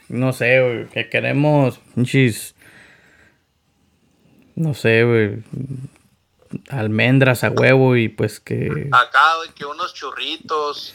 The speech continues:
Speaker 2: una banana split.
Speaker 1: Sí, güey.
Speaker 2: Cosas
Speaker 1: Que
Speaker 2: así, güey.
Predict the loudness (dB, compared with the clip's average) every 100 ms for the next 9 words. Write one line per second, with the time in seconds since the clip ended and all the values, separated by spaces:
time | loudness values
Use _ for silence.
0 | -14 0 4 6 4 2 -2 -8 -10 -8
1 | -8 -10 -12 -12 -14 -8 0 2 2 2
2 | 0 -2 -6 -14 _ _ _ _ _ _
3 | _ 0 2 2 0 -10 -10